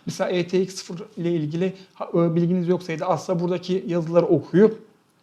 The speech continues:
bilgi edinebilirsiniz. Mesela E T X sıfır nedir diye kısaca okumak istiyorum. E T H sıfır E T gelişmelerinin dört aşamasından sonuncusudur. İlk üç aşama E T bir sıfır dönemindedir. Dördüncü aşama E T bir ise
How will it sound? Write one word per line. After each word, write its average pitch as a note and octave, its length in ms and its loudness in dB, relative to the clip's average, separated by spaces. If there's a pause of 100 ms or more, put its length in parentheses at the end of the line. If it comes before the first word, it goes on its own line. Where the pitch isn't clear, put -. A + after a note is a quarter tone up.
(400)
bilgi F#3 320 6
edinebilirsiniz. F3+ 680 2
Mesela F#3+ 280 -4
E F#3 200 0
T F#3+ 120 2
X F#3+ 120 0
sıfır F#3 240 -10
nedir F3+ 200 -2
diye E3+ 100 -6
kısaca F3 240 -6
okumak F3 320 -4
istiyorum. D#3+ 300 0
E F3+ 180 -2
T F3 200 4
H F#3 220 4
sıfır - 400 -2
E E3+ 180 0
T F#3+ 160 4
gelişmelerinin E3+ 760 2 (260)
dört G3 220 10
aşamasından E3 580 -2
sonuncusudur. F3 640 -2 (580)
İlk G#3 180 6
üç - 160 -8
aşama F3 300 0
E F3 200 -6
T F3+ 200 0
bir G3 60 -2
sıfır F#3+ 320 -6
dönemindedir. E3 640 0 (300)
Dördüncü E3+ 380 10
aşama D#3+ 280 2
E E3 200 -6
T E3+ 200 -4
bir F#3 160 0
ise G3+ 440 4